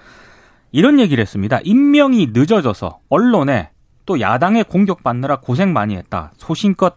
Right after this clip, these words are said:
잘 하시라." 이렇게 얘기를 했는데, 에, 그동안 이제 이 박순애 교육부 장관과 관련해서 뭐 음주운전 이력이라든가 여러 의혹이 좀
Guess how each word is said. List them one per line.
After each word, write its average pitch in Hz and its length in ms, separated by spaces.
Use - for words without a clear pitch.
잘 147 240
하시라." 110 560
이렇게 131 320
얘기를 110 260
했는데, 92 480
에, 127 100
그동안 202 500
이제 135 340
이 120 420
박순애 233 320
교육부 170 260
장관과 135 480
관련해서 113 520
뭐 123 200
음주운전 185 500
이력이라든가 104 880
여러 165 200
의혹이 214 380
좀 110 180